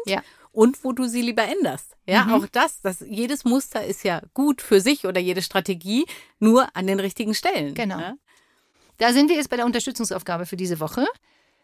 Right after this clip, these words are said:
Speaker 1: dass du dich eine Woche lang mal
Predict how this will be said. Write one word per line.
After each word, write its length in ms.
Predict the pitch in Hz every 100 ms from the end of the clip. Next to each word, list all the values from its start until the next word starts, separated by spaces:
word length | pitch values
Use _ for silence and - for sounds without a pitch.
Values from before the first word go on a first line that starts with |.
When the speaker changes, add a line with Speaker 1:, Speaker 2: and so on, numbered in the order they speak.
| _ _ _
Speaker 1:
dass 200 | 226 247
du 80 | 277
dich 220 | 247 240
eine 280 | - 269 381
Woche 220 | 277 294 285
lang 460 | 240 220 233 240 -
mal 480 | 226 214 220 220 214